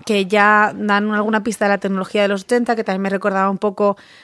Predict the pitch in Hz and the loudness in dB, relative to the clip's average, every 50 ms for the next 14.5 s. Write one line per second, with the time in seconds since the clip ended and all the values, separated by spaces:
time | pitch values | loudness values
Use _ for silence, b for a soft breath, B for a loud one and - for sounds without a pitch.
0 | B B B - 202 196 190 196 - - - 226 208 208 208 202 190 - 208 196 | B B B 0 0 2 0 -2 -4 -2 0 2 2 4 2 0 0 -2 -4 -6
1 | - - 214 208 202 190 - 220 - 196 196 196 196 190 - - 202 202 196 208 | -4 -4 -4 -2 -2 -4 -6 -6 -6 -6 -4 -4 -4 -4 -4 -4 -4 -2 -2 -2
2 | 208 202 208 190 - - 185 185 - - 185 180 185 180 185 185 185 190 185 185 | -2 -2 -2 -4 -4 -4 -6 -4 -4 -4 -4 -2 0 2 2 2 2 0 -2 -4
3 | 185 190 185 185 185 185 185 190 196 190 - 196 190 190 180 - 185 180 185 175 | -4 -2 -4 -4 -4 -4 -4 -4 -4 -4 -2 0 0 0 0 -2 -4 -4 -4 -2
4 | - 185 185 185 180 185 190 185 180 180 185 180 170 - 196 180 180 175 175 180 | -2 -2 -2 -2 -4 -4 -4 -4 -4 -4 -4 -6 -6 -6 -6 -4 -2 0 -2 -2
5 | - - 202 190 180 175 165 185 175 - - 190 185 185 175 180 175 - 180 180 | -2 -6 -6 -6 -6 -4 -4 -6 -6 -6 -4 -2 0 0 0 -2 -2 -2 -2 0
6 | 185 196 214 226 220 220 220 220 233 277 - B B B B B B B B B | 0 2 2 0 0 2 2 2 2 2 -2 B B B B B B B B B
7 | B B _ - 277 285 302 302 - 226 208 196 - 226 220 202 - 208 190 185 | B B _ 2 4 4 4 4 4 2 2 2 2 -2 -4 -2 0 0 0 0
8 | 185 - - 202 196 196 - 196 185 185 185 - 214 202 202 214 226 226 - 202 | -2 -2 0 0 0 0 0 -2 -2 -2 -2 -2 -2 -2 0 -2 -2 -2 0 0
9 | 180 175 180 180 185 - - 202 208 214 202 196 175 170 165 - _ _ 190 180 | 0 0 0 -2 -2 0 2 2 2 4 2 2 0 0 0 -4 _ _ -6 -4
10 | 175 170 170 170 170 170 165 165 165 165 165 - - _ _ - _ _ - 185 | -2 0 0 0 0 -2 -4 -4 -8 -12 -14 -16 -18 _ _ -20 _ _ -6 -4
11 | 180 175 175 180 180 185 185 - - 190 - - 180 185 180 185 180 - - 185 | -4 -4 -4 -2 -2 -2 -4 -4 -6 -8 -8 -6 -6 -4 -4 -4 -4 -6 -4 -6
12 | 180 180 185 190 196 190 175 - - 170 180 170 175 185 190 190 190 - 214 202 | -4 -2 -2 0 0 -2 -4 -6 -6 -6 -6 -6 -4 -4 -4 -4 -2 2 2 2
13 | 220 202 220 240 - - 214 196 185 185 185 185 180 - - - - _ - 202 | 2 2 -2 -2 -2 -2 -6 -6 -4 -4 -4 -4 -4 -4 -8 -8 -8 _ -6 -4
14 | 180 165 165 165 - 170 170 - - 175 | -4 -4 -4 -4 -6 -6 -6 -6 -10 -12